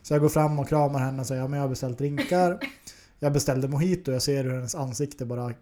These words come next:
knögglar ihop sig. <laughs> Och jag bara, "Det var ingen bra beställning." Och hon bara, "Eh, alltså, jag gillar ju inte mynta, men den kanske gör bra mojitos här."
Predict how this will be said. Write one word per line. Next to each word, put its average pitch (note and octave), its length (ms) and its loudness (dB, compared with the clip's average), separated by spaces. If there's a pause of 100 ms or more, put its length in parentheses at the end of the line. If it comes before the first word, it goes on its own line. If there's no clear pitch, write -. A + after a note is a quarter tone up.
(140)
knögglar D3 480 4
ihop D#3 400 8
sig. D3+ 440 6 (140)
<laughs> - 160 -16
Och - 60 6
jag E3 180 10
bara, C#3+ 120 4 (1000)
"Det D#3+ 160 4
var D#3 80 6
ingen D3+ 200 4
bra C#3 180 6
beställning." C#3+ 680 2 (240)
Och D3 80 0
hon D3 140 4
bara, C3+ 160 2 (600)
"Eh, C3 500 0 (560)
alltså, D3+ 680 0 (180)
jag C#3+ 180 2
gillar D#3+ 360 4
ju F3 160 6
inte C#3+ 240 -2
mynta, C#3 800 -4
men C#3+ 180 -4
den D3+ 100 -2
kanske F3+ 260 2
gör E3+ 120 6
bra F#3+ 220 4
mojitos E3 480 0
här." D#3 300 -4